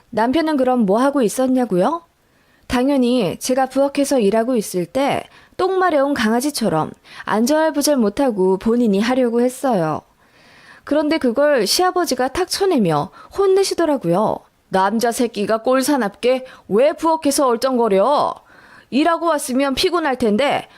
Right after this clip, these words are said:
얼른 올라가서 잠이나 자라." 하시는데 진짜 서럽더라고요. 저는 일 안 하나요? 심지어 남편보다 출근도 이른데요.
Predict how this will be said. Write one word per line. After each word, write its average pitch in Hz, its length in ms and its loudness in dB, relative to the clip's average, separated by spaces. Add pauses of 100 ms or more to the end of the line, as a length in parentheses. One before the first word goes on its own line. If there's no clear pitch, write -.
(140)
얼른 349 460 0
올라가서 330 520 2
잠이나 302 380 0
자라." 240 320 0 (800)
하시는데 247 880 0
진짜 208 400 0
서럽더라고요. 269 880 -2 (800)
저는 254 400 0
일 254 160 2
안 185 200 0
하나요? 226 480 0 (580)
심지어 330 480 0
남편보다 208 800 0
출근도 269 500 0
이른데요. 220 680 0